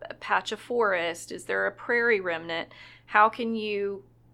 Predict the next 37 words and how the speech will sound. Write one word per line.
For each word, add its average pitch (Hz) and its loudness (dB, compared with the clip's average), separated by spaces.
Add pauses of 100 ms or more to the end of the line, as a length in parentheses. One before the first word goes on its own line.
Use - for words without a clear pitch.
(300)
cluster 226 4
maybe 190 -2
the 185 -6
development 190 2
that 175 -6
you 196 -8
were 185 -8
gonna 180 -6
do 220 4
and 185 -4
do 190 -2
some 180 -12
conservation 196 0
subdivision 185 -4 (100)
type - 0
planning 226 -2
or - -4
thinking 185 -6 (560)
and 208 2 (100)
keep - -6 (520)
the 214 -2
connectivity, 220 0
um, 170 -2
protect 208 0
the 208 -2
creek, 196 -2
whatever 185 0
it 214 0
is. 214 2 (380)
And 214 -4
this 220 -4
also 269 6
goes 208 0
to 208 -2
another 208 2
point 180 -8
that 175 0